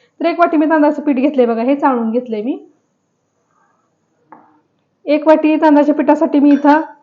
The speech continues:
एक वाटीला थोडी जास्त, एक सव्वा वाटी ते दीड वाटी अशी साखर घेतली बघा. आपल्याला पाकातली करायची आहे ना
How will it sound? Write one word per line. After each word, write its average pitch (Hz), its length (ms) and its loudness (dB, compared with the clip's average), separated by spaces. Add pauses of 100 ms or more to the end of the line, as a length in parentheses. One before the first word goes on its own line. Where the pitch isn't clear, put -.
(100)
एक 285 220 -2
वाटीला 294 400 2
थोडी 302 200 2
जास्त, 311 260 2
एक 254 100 2
सव्वा 277 320 4
वाटी 285 540 0 (260)
ते 311 60 -2
दीड 311 200 0
वाटी 233 320 -2
अशी 233 220 -4
साखर 269 300 2
घेतली 254 320 2
बघा. 220 180 0
आपल्याला 277 320 -4
पाकातली 320 420 0
करायची 294 360 0
आहे 262 80 -2
ना 320 80 -4